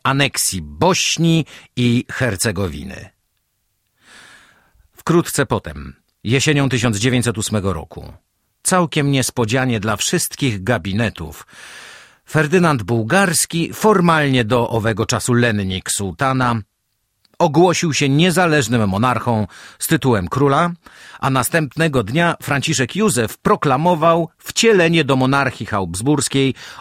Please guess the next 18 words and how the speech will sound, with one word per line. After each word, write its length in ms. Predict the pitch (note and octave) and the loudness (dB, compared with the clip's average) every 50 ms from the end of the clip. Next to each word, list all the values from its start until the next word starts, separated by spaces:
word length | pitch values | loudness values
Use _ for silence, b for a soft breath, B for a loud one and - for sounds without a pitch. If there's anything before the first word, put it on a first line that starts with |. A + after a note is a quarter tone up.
| B - | B 0
okupowanych 640 | F#3 E3+ - D3+ - D3+ C3 D3 C#3+ D3 C#3 A2+ G#2+ | 0 2 2 0 0 2 2 2 2 2 0 0 0
na 100 | A#2+ A#2+ | 0 2
mocy 280 | C3+ D3 C#3 - B2 | 2 2 0 -2 -4
traktatu 440 | - - A2+ - - B2 G#2+ - A#2+ | -4 -4 -4 -2 -4 -4 -2 -2 -2
berlińskiego 800 | F2+ A#2+ A2 G#2 G#2+ A2 G#2 G2 F2 - - - C#3 C3+ C3+ C3+ | 0 -2 -2 -2 -2 -2 0 0 -2 -2 -2 -2 -2 0 -2 -2
prowincji 560 | - - - B2 G2 A2+ A#2 A2 E2+ - G#2 | -2 0 -2 -2 0 0 -2 -2 -2 -4 -8
tureckich 600 | - - G2+ A#2+ A#2+ - - - A#2 G#2 - b b b b b b b _ _ _ - | -6 -2 -2 -2 -2 -2 -4 -6 -6 -6 -6 b b b b b b b _ _ _ -14
Bośni 600 | E2 F2 F2+ D#3 D3+ - - - C3+ C#3 C3+ A#2+ b b b b - | -6 -2 0 0 0 0 0 0 0 0 0 0 b b b b -4
i 280 | A2+ A#2 A2+ G#2+ F#2 - _ | 0 0 2 0 0 -4 _
Hercegowiny. 960 | - - C3+ C3 G#2+ G2+ - A#2+ F#2 E2+ G2+ E2+ D2+ D2 C2+ C2+ - - - - _ _ _ _ _ _ _ _ _ _ _ _ _ _ - | -4 -2 -2 -2 -2 -2 -2 -2 -2 -2 -4 -4 -4 -8 -10 -10 -10 -14 -16 -20 _ _ _ _ _ _ _ _ _ _ _ _ _ _ -2
Rosja, 640 | C3 D#3 C#3+ - - - D#3+ - - - D2 - - _ _ _ _ _ _ _ _ _ - | 0 0 0 0 -2 -4 -6 -8 -12 -12 -14 -16 -20 _ _ _ _ _ _ _ _ _ -8
zaskoczona 680 | F#2+ B2+ C#3+ C3+ - - - B2 - E3 D#3+ D3+ B2 | -4 -2 0 0 0 -2 -2 -2 0 0 0 0 0
tymi 200 | - C3+ B2 A2+ | 0 0 0 0
faktami, 640 | F#2+ - F#2 - - A#2+ G#2+ G2 D#2+ D#2 C#2+ - _ _ _ _ _ _ _ _ _ _ B B B B B B B B B _ - | -2 -4 -6 -4 -2 -2 -2 -2 -4 -10 -14 -18 _ _ _ _ _ _ _ _ _ _ B B B B B B B B B _ 2
nie 160 | D3+ F3 F#3 | 2 4 4
mogła 260 | F#3+ F#3 D#3 D#3+ D#3+ | 4 4 4 2 2
na 140 | D#3 D#3 D#3 | 2 2 2
nie 420 | D3+ D3 C#3+ C#3 C#3 C3 A#2+ G2+ | 2 2 2 2 2 0 -2 -4